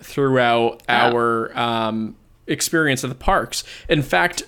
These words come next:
Speaker 1: um, you know, I'll mention this in a moment, but day three was, there were, uh, tons of rides down. I don't know what was going on.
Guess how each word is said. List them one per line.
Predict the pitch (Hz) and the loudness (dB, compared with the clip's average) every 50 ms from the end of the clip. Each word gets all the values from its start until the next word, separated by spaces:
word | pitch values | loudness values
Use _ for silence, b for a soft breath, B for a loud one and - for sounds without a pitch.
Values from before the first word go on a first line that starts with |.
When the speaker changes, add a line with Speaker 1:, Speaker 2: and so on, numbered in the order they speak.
| - | -2
Speaker 1:
um, | 151 143 135 135 131 123 123 123 120 - - 165 175 165 | 2 2 4 4 4 2 2 0 -4 -6 -10 -14 -6 -2
you | 147 139 | 0 2
know, | 131 123 | 2 4
I'll | 123 127 | 4 2
mention | 135 156 151 - 175 151 | 2 0 0 -2 -2 -2
this | 139 131 - | -2 -2 -2
in | 131 | -2
a | 123 | -2
moment, | 123 147 185 214 208 175 143 | 0 2 2 2 2 2 0
but | 131 131 123 127 | 0 -2 -2 0
day | - 165 175 190 | 2 2 2 2
three | 180 - - 156 170 202 208 156 131 123 | 2 -2 -2 0 2 2 2 2 0 0
was, | 117 127 127 123 123 123 - - - - B B | 2 2 2 2 2 2 0 0 -2 -4 B B
there | B 139 131 | B -2 0
were, | 131 123 120 - - - - - _ _ - | 0 0 -2 -4 -8 -16 -20 -20 _ _ -2
uh, | 143 127 - - | 0 0 0 -2
tons | - - - - - 190 185 214 233 233 196 | -6 -8 -6 -4 0 2 2 4 4 4 4
of | 165 127 - | 2 0 0
rides | 110 104 80 71 52 - - - | -2 -2 -2 -2 -4 -6 -6 -6
down. | - 123 117 104 95 104 101 | -4 -4 -4 -4 -6 -6 -6
I | 98 131 | -4 -2
don't | 147 156 160 | -2 -2 -2
know | 160 151 135 127 | 0 2 2 4
what | 123 127 139 156 | 4 4 2 2
was | - 156 135 127 | 2 0 -2 0
going | - 135 123 123 117 120 | 0 0 2 2 2 0
on. | 120 120 127 127 110 90 - - | 0 0 0 0 -2 -4 -8 -12